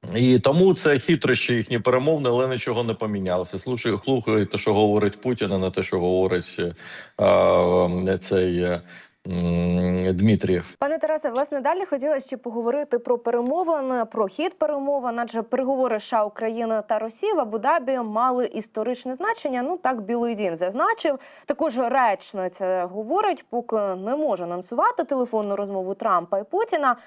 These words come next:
Speaker 2: але врешті президент України повідомив, що нова тристороння зустріч України, Сполучених Штатів та Російської Федерації запланована на перше лютого.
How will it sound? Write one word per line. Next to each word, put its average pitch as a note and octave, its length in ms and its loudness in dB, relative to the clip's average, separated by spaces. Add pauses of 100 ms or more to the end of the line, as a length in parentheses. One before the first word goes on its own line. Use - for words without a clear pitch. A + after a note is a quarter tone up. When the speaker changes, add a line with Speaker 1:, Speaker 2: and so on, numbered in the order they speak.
(160)
Speaker 2:
але C#4 140 2
врешті C4+ 300 -2
президент B3+ 440 -2
України D4+ 580 0
повідомив, F3+ 720 -4
що F#3+ 200 -8
нова F#3+ 220 0
тристороння F#3+ 680 -4
зустріч F3+ 500 -6
України, G#3 580 -4
Сполучених G#3+ 540 -8
Штатів F3 460 -4
та F3+ 280 2 (320)
Російської C4 520 -2
Федерації D#4+ 560 0
запланована A#3 680 -2
на G#3+ 160 0
перше A3+ 560 -2
лютого. E3 460 -4